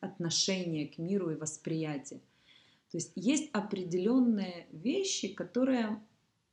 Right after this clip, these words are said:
э, м, как мы говорим, они заложены или мы их формируем? Есть что-то, что заложено, и что-то, что мы формируем. Но мое мировоззрение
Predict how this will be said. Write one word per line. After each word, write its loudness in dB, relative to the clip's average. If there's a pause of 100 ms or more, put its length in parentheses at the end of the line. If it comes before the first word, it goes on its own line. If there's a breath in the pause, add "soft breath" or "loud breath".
(120)
э, -10
м, -6 (400)
как 0
мы -2
говорим, -6
они -2
заложены -2
или 0
мы 8
их -2
формируем? 2 (680)
Есть 2
что-то, 2
что -6
заложено, 0
и 6
что-то, -2
что -4
мы 2
формируем. 2 (120)
Но -2
мое 2
мировоззрение 0